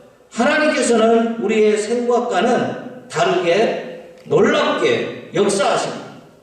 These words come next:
그러므로 우리의 판단으로 결정하기보다는 하나님의 능력에 의지하며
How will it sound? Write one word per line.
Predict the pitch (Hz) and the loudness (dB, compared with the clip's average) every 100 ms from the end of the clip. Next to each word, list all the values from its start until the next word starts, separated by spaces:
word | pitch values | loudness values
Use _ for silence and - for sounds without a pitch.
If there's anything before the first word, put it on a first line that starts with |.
| _ _ _ _ _ _ _ _ | _ _ _ _ _ _ _ _
그러므로 | 175 196 202 208 202 202 202 202 - - - - | 0 4 4 4 4 2 -2 -6 -12 -18 -20 -6
우리의 | 196 277 269 269 | -2 0 2 2
판단으로 | 269 285 294 285 262 262 262 254 254 | 0 0 0 0 2 2 2 2 0
결정하기보다는 | 208 208 208 214 196 170 190 214 - 165 165 175 226 - - - - - - - | 0 0 2 2 2 0 0 -2 -2 0 2 2 2 0 -2 -8 -14 -18 -20 -16
하나님의 | - 190 180 180 170 165 160 - - - - | -8 -2 -2 0 0 2 0 -2 -8 -14 -4
능력에 | 185 269 294 247 - 135 - - 151 | 0 2 2 2 2 2 0 -4 -6
의지하며 | 160 160 131 120 143 220 - - - | -2 0 2 2 2 0 0 -4 -10